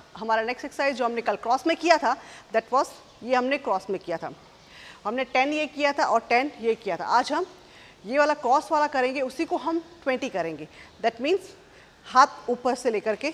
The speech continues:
ये cross में, वन, सांस को बाहर छोड़ते हुए, three, four, five, six, seven,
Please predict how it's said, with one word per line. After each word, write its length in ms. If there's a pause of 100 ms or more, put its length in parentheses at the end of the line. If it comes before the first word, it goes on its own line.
ये 100 (480)
cross 300
में, 100 (480)
वन, 360 (1900)
सांस 220
को 120
बाहर 200
छोड़ते 340
हुए, 160 (1120)
three, 280 (1800)
four, 200 (1800)
five, 280 (1800)
six, 280 (1800)
seven, 360